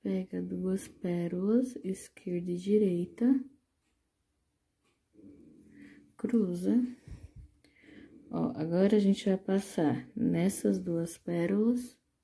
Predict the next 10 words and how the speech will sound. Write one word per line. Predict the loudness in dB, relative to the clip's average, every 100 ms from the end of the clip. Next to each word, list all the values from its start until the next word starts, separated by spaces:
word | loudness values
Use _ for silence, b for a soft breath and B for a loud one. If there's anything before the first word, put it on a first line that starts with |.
| _ _ _ _ _ -20 -8
Aqui, | -4 -4 -2 2 4
gente, | 6 4 0 -4
é | -4
sempre | -4 -4 4 6 6 2 -4 -2 4
o |
nada | 6 6 2
da | 2
direita | 2 4 6 6 2 0 -4 -4 -8 _ _ _ _ _ _ _ -2
que | 4 6
vai | 6 6 4 2